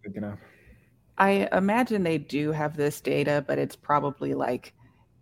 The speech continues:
Speaker 2: you know, compressed, 'cause it's not really something that you need to access all the time unless you, like, submit a support ticket to Airtable and say, "Hey, there's something wrong," and they have to, like, dig through their,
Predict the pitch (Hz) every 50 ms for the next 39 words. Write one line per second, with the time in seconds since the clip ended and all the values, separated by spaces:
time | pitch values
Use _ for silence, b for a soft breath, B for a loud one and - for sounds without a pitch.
0 | _ _ _ _ _ _ _ _ _ _ _ _ _ - - 147 143 147 131 131
1 | - - - 147 - _ _ _ _ _ _ _ _ _ _ _ _ - - _
2 | _ _ _ _ - - - 139 - - - 170 165 180 185 - - - - -
3 | - - - - 190 160 175 180 - 208 220 214 - - - 190 190 185 185 175
4 | - - 180 165 - 165 160 156 131 147 156 151 151 156 160 165 156 - 170 -
5 | 147 143 147 - - 143 139 143 131 143 147 147 143 151 143 - - 147 139 139
6 | 139 139 139 127 123 117 - - 139 135 120 123 127 123 - - 131 135 139 139
7 | 135 - - 107 110 - - 139 139 - - - 143 - - - 123 - _ -
8 | - 131 127 127 - b b b b b b b _ - 143 143 135 - 143 135
9 | 139 135 139 139 139 135 139 143 143 143 143 139 135 143 - - 139 - 135 143
10 | 135 139 135 131 127 131 127 123 135 131 131 127 127 - 135 131 123 123 - -
11 | 135 123 - - - 123 120 117 131 127 - - -